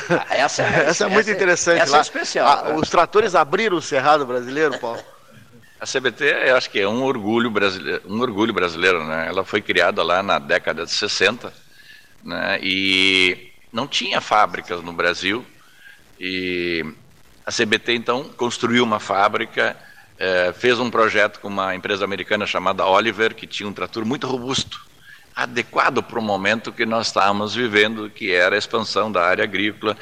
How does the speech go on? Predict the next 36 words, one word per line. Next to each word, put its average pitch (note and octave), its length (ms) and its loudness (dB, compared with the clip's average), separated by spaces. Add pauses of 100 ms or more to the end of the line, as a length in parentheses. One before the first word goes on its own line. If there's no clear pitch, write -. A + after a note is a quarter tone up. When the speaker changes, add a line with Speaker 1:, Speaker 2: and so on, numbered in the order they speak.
(260)
Speaker 3:
e D#3 120 0
a F3 120 2
movimentação D#3 840 -2
para D3 120 -10
o - 20 -4
Cerrado B2 400 2
brasileiro. A2+ 460 0 (340)
Porque - 260 -8
o - 80 0
Cerrado, C#3+ 960 2 (260)
para A#2+ 140 0
a B2 60 4
gente C3 320 0
aqui A#2+ 200 -4
que B2 140 -2
é A2 60 6
do G#2+ 160 -4
Sul, D3 440 0 (360)
a A2+ 100 0
gente C3+ 400 -2
não D3 160 -6
tem D#3 240 -2
noção D#3+ 560 0
direito B2+ 520 2
o A#2+ 40 -8
que, - 240 -8
que C3 160 -2
é A#2+ 40 6
o B2 40 0
Cerrado. A#2 400 2
O - 40 -8
Cerrado G#3 340 0
é G#3+ 40 -4
uma G3+ 120 -4
terra F#3 280 0
pobre. C#3 800 -2